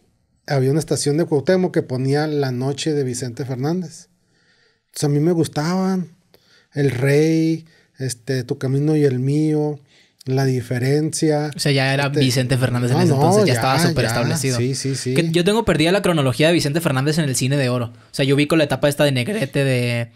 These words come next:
Speaker 2: eh, ¿cómo se llama? Ah, Pedro Infante.
Speaker 1: Javier Solís.
Speaker 2: Javier Solís, eh, pero no sé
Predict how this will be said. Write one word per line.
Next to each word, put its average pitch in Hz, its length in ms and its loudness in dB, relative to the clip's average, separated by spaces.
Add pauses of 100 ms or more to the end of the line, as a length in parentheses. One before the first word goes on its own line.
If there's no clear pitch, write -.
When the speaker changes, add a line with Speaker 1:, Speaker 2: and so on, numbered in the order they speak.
(320)
Speaker 2:
eh, 117 1000 -2 (280)
¿cómo 135 100 -2
se 135 80 0
llama? 165 300 0 (540)
Ah, 135 160 -2
Pedro 139 180 2
Infante. 143 300 4
Speaker 1:
Javier 151 160 4
Solís. 151 520 2
Speaker 2:
Javier 135 240 0
Solís, 147 540 2
eh, 127 520 0
pero 135 160 0
no 131 140 0
sé 147 420 0